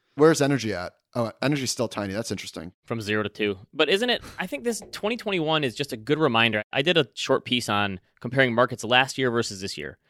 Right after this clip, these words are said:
Speaker 2: And last year, tech stocks were up forty-six percent or something, and energy stocks are down thirty. Now, energy stocks are up forty, and tech stocks are basically flat.
Speaker 1: It always seems like whatever's happening, it always seems like it's going to continue to happen forever.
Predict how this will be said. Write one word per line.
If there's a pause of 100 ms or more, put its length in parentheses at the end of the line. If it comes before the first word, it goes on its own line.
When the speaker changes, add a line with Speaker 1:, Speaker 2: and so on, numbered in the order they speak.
(360)
Speaker 2:
And
last
year,
tech
stocks
were
up
forty-six
percent
or
something,
and
energy
stocks
are
down
thirty.
Now,
energy
stocks
are
up
forty,
and
tech
stocks
are (100)
basically
flat.
Speaker 1:
It
always
seems
like
whatever's
happening,
it
always
seems
like
it's
going
to
continue
to
happen
forever.